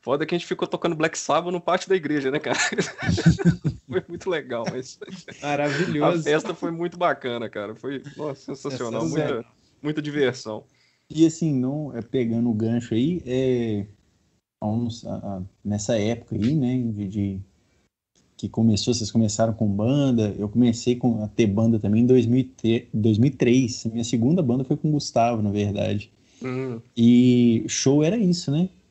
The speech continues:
Speaker 3: Era Halloween no pátio da escola, é,
Speaker 1: Isso.
Speaker 3: era a igreja que fazia lá, tinha agora essa época de junho, né?
Speaker 1: É,
Speaker 3: Uma
Speaker 1: as
Speaker 3: barraquinha de
Speaker 1: festas,
Speaker 3: igreja,
Speaker 1: é.
Speaker 3: os caras pegavam e chamavam a banda de moleque do bairro, falavam, "Não, vocês vão tocar tal dia."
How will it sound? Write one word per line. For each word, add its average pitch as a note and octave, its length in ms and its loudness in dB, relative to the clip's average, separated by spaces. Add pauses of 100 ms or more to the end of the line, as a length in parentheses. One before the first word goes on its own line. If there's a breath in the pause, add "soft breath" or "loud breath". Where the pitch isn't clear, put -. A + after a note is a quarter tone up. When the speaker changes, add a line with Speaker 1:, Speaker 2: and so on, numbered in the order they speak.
Speaker 3:
Era A2 200 0
Halloween B2+ 720 4
no A2+ 160 0
pátio A2+ 380 -2
da G#2+ 60 2
escola, F3 600 0 (360)
é, B2+ 140 -2
Speaker 1:
Isso. C#3 180 -4
Speaker 3:
era A2+ 500 2
a B2 80 4
igreja B2 420 4
que B2 140 -2
fazia A2+ 480 2
lá, A2 180 2
tinha A2+ 440 -2
agora A2 420 0
essa G#2 220 -4
época G#2 360 0
de G#2+ 120 4
junho, A#2 360 6
né? C3+ 300 2
Speaker 1:
É, C3 360 2
Speaker 3:
Uma C#3 60 6
Speaker 1:
as A2+ 60 2
Speaker 3:
barraquinha C#3+ 400 2
de B2+ 120 2
Speaker 1:
festas, C3+ 140 4
Speaker 3:
igreja, C3 420 4
Speaker 1:
é. A2+ 60 -4
Speaker 3:
os A2+ 80 -6
caras B2+ 220 -2
pegavam C3 460 0
e - 20 0
chamavam C#3+ 440 -2
a - 40 -2
banda B2+ 320 2
de A#2+ 80 0
moleque A#2+ 400 2
do B2 140 2
bairro, A#2 320 0
falavam, F#3 140 -2
"Não, F#3 40 2
vocês F3+ 180 0
vão G#3 120 2
tocar F#3 260 -4
tal D3+ 240 0
dia." B2+ 300 2